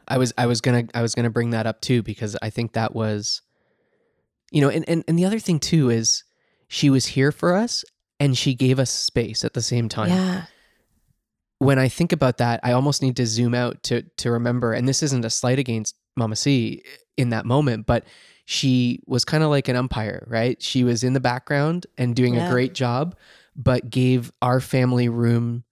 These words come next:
Speaker 1: to, to grieve and say goodbye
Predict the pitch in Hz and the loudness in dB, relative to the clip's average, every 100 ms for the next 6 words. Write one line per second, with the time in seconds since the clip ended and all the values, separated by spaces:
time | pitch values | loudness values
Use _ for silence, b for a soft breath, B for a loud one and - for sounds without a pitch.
0 | _ _ _ _ - 127 120 117 117 113 | _ _ _ _ -2 2 4 4 2 -2
1 | _ _ _ _ _ _ _ _ - 113 | _ _ _ _ _ _ _ _ -4 -2
2 | 117 120 127 139 123 113 127 120 113 113 | 0 2 2 2 0 -2 -2 -2 -2 -2
3 | 113 117 117 117 | -2 -2 -2 -6